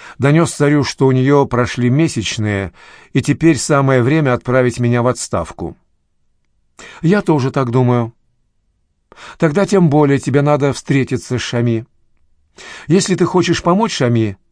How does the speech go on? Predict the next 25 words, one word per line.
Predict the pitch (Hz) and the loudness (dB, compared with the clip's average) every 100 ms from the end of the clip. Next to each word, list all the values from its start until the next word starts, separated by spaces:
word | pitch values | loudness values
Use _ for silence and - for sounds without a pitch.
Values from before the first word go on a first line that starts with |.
| _ _ _ - - - | _ _ _ -20 -20 0
ты | 170 | 0
должен | 110 180 202 175 180 | 4 4 4 2 0
встретиться | - 139 131 120 - 120 | 0 0 0 0 -6 -6
с | - | -4
ней, | 120 113 110 104 _ _ _ _ _ - | -2 0 0 -6 _ _ _ _ _ 0
невзирая | 143 143 123 156 160 165 151 - _ _ 139 | 2 4 4 2 4 2 2 -2 _ _ 2
ни | 170 214 | 4 4
на | 202 | 2
какие | 185 - 147 | 0 0 -2
препятствия. | 139 143 120 98 - 101 87 85 _ _ _ _ _ _ _ _ _ - | -2 -4 -4 -6 -8 -8 -8 -12 _ _ _ _ _ _ _ _ _ -6
Как | 117 - | -4 -4
в | |
сказке, | - 180 190 - 95 80 _ _ _ _ _ _ - | -4 -2 -2 -4 -12 -14 _ _ _ _ _ _ -10
схватить | - 127 139 156 - | -6 0 0 0 0
ковер-самолет | 135 131 120 120 120 123 165 - _ _ _ _ _ | 2 2 0 0 2 2 0 -4 _ _ _ _ _
и | 120 | -2
оказаться | 127 127 143 139 139 | 0 2 0 0 -4
в | - | -2
Калахе, | 131 147 196 156 117 | 0 2 0 0 -2
в | 110 | 2
ее | 123 | 2
спальне". | - - 190 135 87 - _ _ _ _ _ _ _ _ - | 0 -2 -2 0 -4 -10 _ _ _ _ _ _ _ _ 0
"Может | 208 208 226 | 2 2 0
и | 233 | -2
так. | - 170 165 | 0 -2 -2